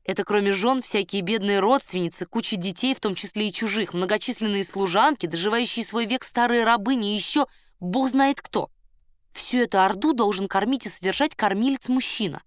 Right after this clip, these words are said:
Чем он богаче и могущественней, тем больше у него иждивенцев, тем больше — возложенный на него груз ответственности. Система гарема не только гуманна, но единственно возможна в условиях Востока.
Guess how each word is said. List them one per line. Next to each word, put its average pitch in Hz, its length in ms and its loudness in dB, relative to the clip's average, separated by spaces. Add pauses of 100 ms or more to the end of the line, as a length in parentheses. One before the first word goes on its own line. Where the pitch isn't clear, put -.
(320)
Чем 202 180 -2
он 190 120 0
богаче 202 460 0
и - 20 -2
могущественней, 175 760 0 (240)
тем 190 200 0
больше 262 320 2
у 247 40 4
него 226 280 2
иждивенцев, 208 760 0
тем 175 260 0
больше — 208 460 0 (300)
возложенный 196 760 2
на 180 100 0
него 180 340 2
груз 220 320 -4
ответственности. 202 920 -4 (460)
Система 226 400 0
гарема 214 340 2
не 202 120 0
только 202 300 0
гуманна, 180 600 4 (280)
но 185 140 0
единственно 185 800 0
возможна 175 520 2
в 170 60 -2
условиях 208 440 -2
Востока. - 540 0